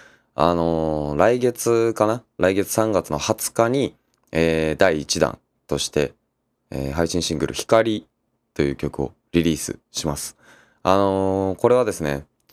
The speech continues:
まあ、まだ歌詞とか、まあ、皆さんが見れるようになったら、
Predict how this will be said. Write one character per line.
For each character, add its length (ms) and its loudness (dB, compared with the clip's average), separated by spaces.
ま 120 4
あ、 40 2
ま 120 2
だ 60 6
歌 180 -4
詞 100 -4
と 80 0
か、 300 0
ま 380 0
あ、 20 -20
皆 240 2
さ 120 0
ん 60 0
が 60 0
見 120 2
れ 120 6
る 60 2
よ 100 0
う 40 -2
に 60 -2
な 140 2
っ 80 -18
た 180 2
ら、 420 2